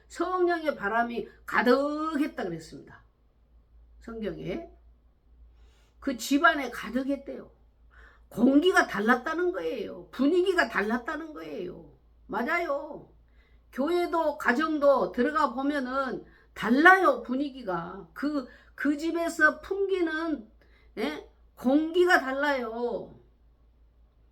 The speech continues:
저만 느끼는 것은 아니겠죠. 다 이렇게, 어, 느낄 수가 있습니다. 어떤 교회, 교회도 가면은 냉랭한 교회가 있고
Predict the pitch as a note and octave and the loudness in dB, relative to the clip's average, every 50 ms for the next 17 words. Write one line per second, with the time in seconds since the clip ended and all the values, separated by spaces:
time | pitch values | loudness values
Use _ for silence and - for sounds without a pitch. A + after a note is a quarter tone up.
0 | _ _ _ _ _ _ _ _ _ _ _ _ _ _ _ _ _ _ _ _ | _ _ _ _ _ _ _ _ _ _ _ _ _ _ _ _ _ _ _ _
1 | _ _ - - A3+ B3 C#4+ D4+ D#4 C#4+ C#4 C4+ - - D4 C#4 C#4+ C4+ A#3+ A#3+ | _ _ -8 -6 -2 0 0 0 0 -4 -6 -8 -10 -12 -10 -10 -10 -8 -6 -4
2 | A3+ A#3+ A#3+ G#3 D#3+ E3+ G3+ A#3+ B3 B3+ A#3+ - - B3 B3+ B3+ A#3 - - F#3+ | -4 -2 -4 -2 -4 -4 -4 -6 -6 -10 -12 -12 -10 -10 -8 -8 -10 -10 -6 -2
3 | F3 F#3+ G3 F#3+ F#3 F3 E3+ F3 D#3+ - - - C3+ D3 F3+ G#3 A3 - - _ | -2 -2 -2 -2 -4 -4 -6 -6 -8 -10 -10 -10 -8 -6 -6 -8 -8 -12 -20 _
4 | _ _ _ - D3 D#3 G3 A#3+ A#3 D#4+ D4 - - A#3+ G#3 E3+ E3 D#3+ - - | _ _ _ -12 -10 -8 -8 -8 -8 -8 -10 -10 -10 -10 -10 -10 -12 -12 -12 -10
5 | - F3 D#3 - - - - - _ _ _ _ _ _ - C3+ D3+ F3 - - | -8 -8 -8 -8 -12 -18 -20 -20 _ _ _ _ _ _ -20 -20 -20 -20 -20 -20
6 | _ _ _ _ _ _ _ _ _ _ _ _ _ _ _ _ _ _ _ _ | _ _ _ _ _ _ _ _ _ _ _ _ _ _ _ _ _ _ _ _
7 | _ _ _ _ _ _ _ _ _ _ _ _ _ _ _ _ _ _ _ _ | _ _ _ _ _ _ _ _ _ _ _ _ _ _ _ _ _ _ _ _
8 | _ _ _ _ _ _ _ _ _ _ _ _ _ _ - G#3 G#3+ G#3+ - C4 | _ _ _ _ _ _ _ _ _ _ _ _ _ _ -6 -6 -4 0 0 2
9 | B3 A#3+ A#3 A#3 G#3+ - A3 G#3+ G#3+ G#3 F#3+ F3+ F3+ - _ - - - G#3 G#3 | 2 0 -2 -6 -8 -6 -4 -4 -2 -4 -4 -6 -10 -18 _ -20 -10 -6 -4 -2
10 | G#3 G3 G3 F#3 F3+ - - F3 F3+ F3+ F3+ F3 E3 E3 E3 - - _ - - | -2 -2 -4 -4 -8 -8 -6 -6 -4 -2 -4 -4 -6 -8 -12 -16 -20 _ -20 -20
11 | _ _ _ _ C#3+ E3 G3+ A#3+ C#4 D4+ D4+ D4+ D#4+ E4 D#4+ D#4 D4+ C#4+ A#3 - | _ _ _ _ -4 -2 0 0 0 0 -2 -2 -4 -4 -2 -2 -4 -4 -6 -6
12 | A#3 A#3 A#3 A3 G3 E3+ D#3+ - - F3 E3+ - _ | -8 -8 -6 -8 -8 -10 -14 -16 -20 -20 -20 -20 _